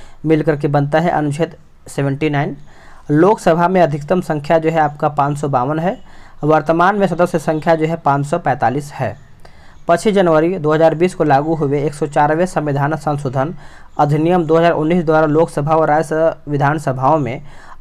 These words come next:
आंग्ल भारतीय समुदाय के व्यक्तियों हेतु स्थानों के आरक्षण का प्रावधान जो कि निष्प्रभावी कर दिया गया। हालांकि सत्रहवीं लोकसभा और पच्चीस जनवरी दो हज़ार बीस से पूर्व गठित विधानसभाओं के विघटन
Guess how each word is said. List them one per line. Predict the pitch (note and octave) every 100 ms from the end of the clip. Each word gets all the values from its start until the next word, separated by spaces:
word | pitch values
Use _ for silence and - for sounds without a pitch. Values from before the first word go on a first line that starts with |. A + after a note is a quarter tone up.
| -
आंग्ल | D3+ G3 G#3+
भारतीय | D3 D#3 D#3 F#3+
समुदाय | F#3 D#3+ C#3+ C#3+ D#3
के | D#3
व्यक्तियों | C#3+ C#3+ D3 D#3 F3
हेतु | D3+ C#3+ C#3+ C#3+ -
स्थानों | D3+ C#3+ - C#3+ E3
के | F3 E3
आरक्षण | - C#3 B2+ - C#3 - - - - - -
का | D#3
प्रावधान | D#3 D#3 C#3+ D3 D#3 A2+ - - - -
जो | D3+
कि | D3+
निष्प्रभावी | E3+ F3+ - D3 C#3+ C#3 F3+
कर | F#3 D#3
दिया | C#3 C#3 A2
गया। | G#2+ G#2 -
हालांकि | - C#3+ D3 E3 A#3
सत्रहवीं | - D3+ D#3 D3+ F3+
लोकसभा | E3+ D#3+ D#3+ C#3+ D#3
और | E3 D3+ D3+ D3+
पच्चीस | C#3+ D#3+ E3
जनवरी | C#3+ C3+ B2 C#3 F#3 - - - -
दो | D3
हज़ार | D#3 E3 D#3+
बीस | C#3+ F#3 F3
से | E3+
पूर्व | F3 F3 F3+ E3
गठित | D3 E3+ F#3+
विधानसभाओं | C#3+ C#3 C#3+ E3+ - C3+ C#3 D#3+
के | E3+
विघटन | D3 C#3 D#3 C#3+ C3